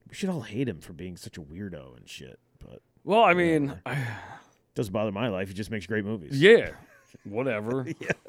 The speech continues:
Speaker 1: <laughs> He wants to be fucking weird
Speaker 2: And he's
Speaker 1: and
Speaker 2: not, and he's not, like, a woke asshole. He's just weird as fuck, so whatever.
Speaker 1: Yeah,
Speaker 2: Yeah.
Speaker 1: yes.
Speaker 2: Don't tell me how to live my life.
Speaker 1: I assume he tells lots of, uh, a-, actors and shit. I bet you he,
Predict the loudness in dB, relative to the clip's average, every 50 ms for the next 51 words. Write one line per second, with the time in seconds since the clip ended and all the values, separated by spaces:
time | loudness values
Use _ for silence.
0 | -8 -8 _ -16 -20 -20 _ _ _ _ _ _ _ -10 -6 -4 -2 -2 -2 -2
1 | -2 -2 0 2 0 0 -2 -4 -6 -4 0 0 0 0 0 0 0 2 4 8
2 | 10 10 10 10 8 8 6 8 8 8 8 8 6 4 4 2 4 2 4 6
3 | 6 6 6 6 6 6 6 6 4 2 4 6 8 8 8 6 4 2 2 2
4 | 2 2 0 0 0 2 2 2 0 -2 -2 0 0 0 2 2 0 -2 -2 0
5 | 2 2 2 2 0 -2 -8 -10 -8 -4 -2 0 2 4 6 8 8 8 6 4
6 | 2 -2 -6 -6 0 2 2 4 2 0 -2 -8 -16 -20 _ _ _ _ _ _
7 | -6 -6 -2 0 2 2 2 2 2 0 0 0 0 -2 -2 -4 -4 -6 -6 -10
8 | -12 _ _ _ _ _ _ _ _ _ _ _ _ _ _ _ _ _ _ _
9 | _ _ _ _ _ _ _ _ _ _ _ 2 4 4 4 4 2 4 6 4
10 | 6 8 8 8 8 8 8 6 6 6 4 0 0 2 2 2 2 0 0 -2
11 | -4 -2 -2 -2 -2 -2 _ -2 0 0 0 0 0 0 0 0 -2 -2 -4 -4
12 | -2 0 0 0 0 0 0 -2 -2 -2 -2 -4 -4 -4